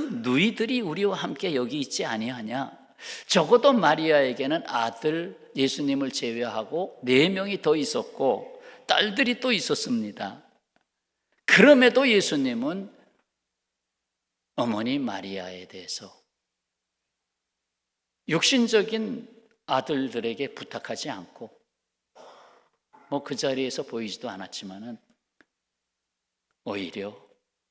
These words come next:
믿음의 아들, 어머니를 잘 믿음 안에서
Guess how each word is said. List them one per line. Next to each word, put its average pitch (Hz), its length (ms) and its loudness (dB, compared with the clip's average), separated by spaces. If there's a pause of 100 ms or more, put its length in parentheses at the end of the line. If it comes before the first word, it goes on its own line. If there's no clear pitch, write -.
(400)
믿음의 107 380 -4
아들, 92 460 -10 (1600)
어머니를 107 480 -2
잘 101 360 -8
믿음 117 320 -4
안에서 117 500 -6